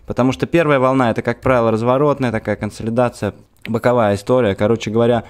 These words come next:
самые иксы находятся вот здесь. То есть, если эта штука будет падать, соответственно, все валюты, активы и прочее дерьмецо будет расти. Но, опять же, ничего не гарантировано. Но мы уже видим, что фондовый рынок отрос на новые хаи, в том числе, например, Nvidia.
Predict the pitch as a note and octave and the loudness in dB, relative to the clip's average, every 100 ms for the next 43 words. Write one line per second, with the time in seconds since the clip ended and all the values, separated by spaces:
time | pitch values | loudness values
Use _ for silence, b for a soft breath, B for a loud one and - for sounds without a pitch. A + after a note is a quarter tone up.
0 | B - C#3 C#3 A#2+ G#2+ - D3 B2 - | B -2 0 2 0 -2 -2 -2 0 0
1 | A#2+ - G#2+ G#2+ G#2+ F2+ - G2+ B2 - | -2 -2 -4 -2 -2 -2 -4 -2 -2 0
2 | A#2 A#2 - B2 A2+ A2+ - D#3+ E3+ E3+ | -2 -2 -4 -2 0 0 0 0 0 -6
3 | B - A#2 C3 C3 - A#2 C3 B2+ C#3+ | B -6 -4 -2 -2 -4 -2 0 2 0
4 | C#3 A#2+ - C#3+ C3 A2 B2 A#2 - G#2 | 0 -2 -2 -2 -2 0 -2 -2 -4 -6
5 | - A2 A2 A2+ - B2+ A2 A2 A2 - | -6 -4 -2 -2 0 0 0 0 -4 -4
6 | F2 E2+ _ - E3+ E3 D3 A#2 B2+ C#3+ | -10 -10 _ 0 0 2 2 2 0 0
7 | C3 C3+ D3 F#3+ F3 E3 D#3 D3 _ B | 2 2 0 0 2 2 0 -6 _ B
8 | B B C3+ E3 E3 E3 G3 C3 - A2+ | B B 0 2 2 2 2 0 -2 -2
9 | C3+ B2 A#2 B2 A2+ A2 A2 A#2 - A#2 | 0 0 2 2 0 0 0 0 0 0
10 | A#2+ A2+ G#2+ A2+ A#2+ B2+ - G#2 G2 - | 0 0 0 2 2 0 -2 -4 -4 -6
11 | A2 - b b - A2+ A#2+ A#2 A#2 A2+ | -6 -6 b b -4 0 2 2 2 2
12 | A2+ G#2 F#2+ | 2 2 0